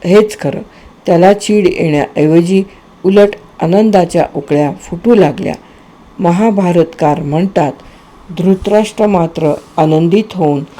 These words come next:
"काय जिंकले, काय जिंकले?" असे पुन्हा पुन्हा विचारू लागला. मनातील आनंद त्याला आवरून धरता आला नाही. प्रत्यक्ष राजा धृतराष्ट्राची ही परिस्थिती तर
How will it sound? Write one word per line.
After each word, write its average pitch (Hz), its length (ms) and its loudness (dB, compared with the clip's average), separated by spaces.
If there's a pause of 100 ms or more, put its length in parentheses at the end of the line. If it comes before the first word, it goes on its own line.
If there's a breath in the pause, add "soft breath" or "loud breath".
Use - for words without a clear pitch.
(340 loud breath)
"काय 202 240 2
जिंकले, 160 480 0
काय 180 300 2
जिंकले?" 151 540 0 (180)
असे 151 300 0 (460 loud breath)
पुन्हा 220 280 4
पुन्हा 165 460 0
विचारू 151 460 0
लागला. 151 400 0 (460 loud breath)
मनातील 214 540 0 (140)
आनंद 180 380 0
त्याला 156 460 -2 (200)
आवरून 180 380 2
धरता 180 440 0
आला 143 240 -2
नाही. 143 300 -6 (480 loud breath)
प्रत्यक्ष 208 520 -2
राजा 151 460 0
धृतराष्ट्राची 165 920 -2
ही 175 220 0
परिस्थिती 143 680 -4 (520 loud breath)
तर 160 160 4